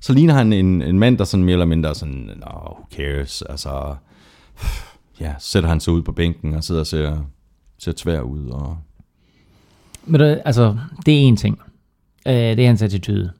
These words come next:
Speaker 2: Øh, og det, det kan jeg kun være enig med dig i. Men i vores første podcast i tirsdags, der nævnte jeg det her med, da han blev skadet forrige år, og Josh McCown kom ind, så pludselig, så så man, hvor eksplosivt det her Bears-angreb det var.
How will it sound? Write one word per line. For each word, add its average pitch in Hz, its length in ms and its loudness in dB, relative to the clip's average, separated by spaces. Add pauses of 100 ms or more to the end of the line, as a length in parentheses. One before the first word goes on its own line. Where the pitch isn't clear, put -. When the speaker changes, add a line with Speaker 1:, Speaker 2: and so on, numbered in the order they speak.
(180)
Speaker 2:
Øh, 101 260 2
og 110 120 0
det, 110 160 2
det 117 100 2
kan - 80 -6
jeg 110 80 -2
kun 120 180 4
være 107 100 4
enig 104 180 4
med 98 80 0
dig 98 140 -4
i. - 100 -6 (680)
Men 110 460 6 (180)
i 135 140 0
vores 123 180 2
første 143 280 2
podcast 110 540 0
i 104 40 -4
tirsdags, 104 560 -6 (120)
der 110 80 -6
nævnte 110 380 2
jeg 110 80 -6 (360)
det 110 120 2
her 101 120 2
med, 101 340 2
da 101 120 -6
han 92 160 -2
blev 92 80 -4
skadet 117 520 0 (800)
forrige 107 320 4
år, 92 320 -2
og 104 160 -6
Josh 104 200 0
McCown 120 440 0
kom 107 220 2
ind, 101 200 4 (1200)
så - 160 -2
pludselig, - 600 -2 (520)
så - 160 -4
så - 320 0
man, 104 200 -2
hvor 95 160 -4
eksplosivt - 720 -8
det 95 120 -4
her 95 160 -4
Bears-angreb 95 760 -8
det - 80 -10
var. - 220 -18